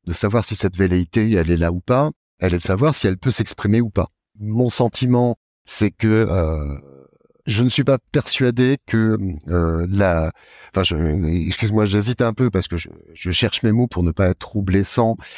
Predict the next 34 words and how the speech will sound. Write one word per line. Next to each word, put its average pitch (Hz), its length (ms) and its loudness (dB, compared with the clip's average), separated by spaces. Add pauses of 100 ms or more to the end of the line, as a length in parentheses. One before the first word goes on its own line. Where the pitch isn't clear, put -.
(100)
et 85 80 -2
ne 78 100 -2
pas 92 240 0
être, - 240 -2
euh, 71 200 -2 (240)
trop - 140 -6
caricatural 104 800 0
dans, 87 180 0
dans 92 160 -2
ce - 80 -8
que 98 80 -2
je 90 100 -2
vais 107 100 2
dire, 135 240 2 (220)
mais 104 160 2
j'ai, 127 220 2
j'ai 110 180 0
quand 117 120 0
même 120 200 2
le 110 80 0
sentiment 120 640 0
que, 110 240 2 (100)
euh, 76 280 -2 (680)
un 110 100 -2
certain 117 260 0
nombre 110 240 0
de 92 100 0
cadres, 135 480 0 (280)
euh, 92 100 0
craignent 135 480 0 (240)
pour 104 140 0
leur 92 140 -2
propre - 300 -6
autorité, 101 500 0